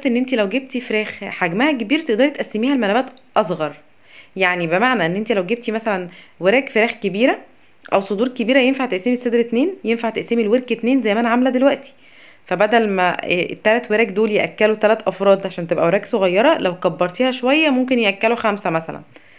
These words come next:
فهمتوا؟ يا رب يكون قصدي وصل يعني.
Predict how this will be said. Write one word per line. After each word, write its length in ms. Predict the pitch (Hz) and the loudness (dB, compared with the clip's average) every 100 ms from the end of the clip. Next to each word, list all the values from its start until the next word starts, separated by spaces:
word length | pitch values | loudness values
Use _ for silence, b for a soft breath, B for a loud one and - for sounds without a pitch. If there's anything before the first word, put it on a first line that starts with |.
| b b - | b b -8
فهمتوا؟ 460 | 180 196 226 349 392 - - - - - _ _ _ _ _ - - - | -2 -2 0 -2 -2 -10 -20 -20 -20 -20 _ _ _ _ _ -20 -20 -8
يا 80 | 165 | 0
رب 160 | 196 196 | 0 0
يكون 340 | 220 226 226 | -2 0 0
قصدي 380 | 160 214 185 196 | 0 -2 -2 0
وصل 360 | 185 202 156 147 | 0 0 -2 -4
يعني. 260 | 139 147 | -6 -10